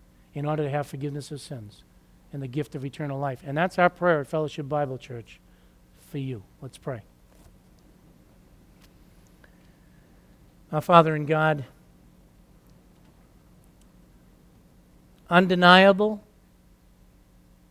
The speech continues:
incomprehensible, we stand in awe that you would love us so much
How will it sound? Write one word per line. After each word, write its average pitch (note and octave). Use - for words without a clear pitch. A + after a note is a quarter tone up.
incomprehensible, G3
we G3
stand F#3+
in F#3
awe G3
that D#3+
you F#3
would F#3+
love F#3
us G3
so F#3+
much F#3